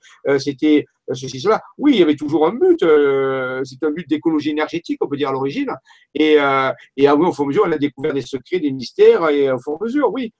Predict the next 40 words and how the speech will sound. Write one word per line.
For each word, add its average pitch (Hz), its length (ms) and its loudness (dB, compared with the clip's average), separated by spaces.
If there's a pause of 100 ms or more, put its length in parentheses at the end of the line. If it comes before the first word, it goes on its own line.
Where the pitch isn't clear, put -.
Bien 190 120 -8
sûr, 277 120 0
il 233 40 2
y 220 40 6
a - 40 0
toujours 190 240 2
un 196 60 0
but, 247 180 -2
on 165 40 2
ne 143 40 -2
va 143 100 2
pas 160 120 0
simplement 147 320 -2
sur 131 160 -4
un 135 40 -6
lieu 151 140 -2
pour 127 100 -4
aller 120 80 -4
sur 123 160 -10
un 180 60 -4
lieu. 262 200 0 (520)
Il 127 100 -14
y 226 100 2
a, 269 220 4
c'est 180 140 0
à 175 80 2
nous 233 180 -6
de, 175 180 0
de 139 280 -4
déterminer 143 420 -2
le 165 120 -4
but, 311 260 -2
et - 40 -14
puis 131 140 -8
après, 139 380 -4
euh, 123 180 -6
voilà, 185 400 -8 (140)
on - 80 -20
y 151 80 -12
va. 196 120 -8